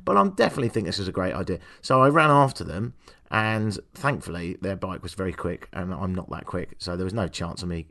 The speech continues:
actually catching up with them. So not much of a hero, really, but it was an attempt. The problem is, running so fast,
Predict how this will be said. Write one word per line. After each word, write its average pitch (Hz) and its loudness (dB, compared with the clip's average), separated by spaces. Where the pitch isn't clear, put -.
actually - -10
catching - -10
up 85 -8
with 71 -8
them. 80 -8
So 92 0
not 110 2
much 98 0
of 90 -4
a 90 -2
hero, 85 0
really, 90 -2
but 90 -4
it 92 0
was 98 -2
an 98 0
attempt. 92 -4
The - -20
problem 175 6
is, 127 4
running 156 4
so 135 2
fast, 113 0